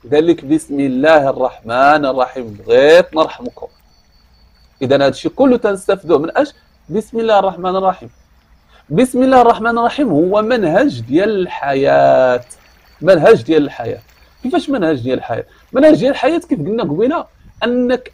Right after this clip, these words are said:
أي حاجة بغيتي تديرها خصك تقول فيها اش؟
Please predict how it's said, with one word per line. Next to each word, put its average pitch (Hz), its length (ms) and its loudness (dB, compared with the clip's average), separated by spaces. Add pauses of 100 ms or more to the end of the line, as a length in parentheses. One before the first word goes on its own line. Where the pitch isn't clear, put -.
(100)
أي 302 260 2
حاجة 233 300 -2 (200)
بغيتي 233 240 -2
تديرها 214 400 -2
خصك - 220 -20
تقول 170 240 -10
فيها 185 320 -4
اش؟ - 140 -10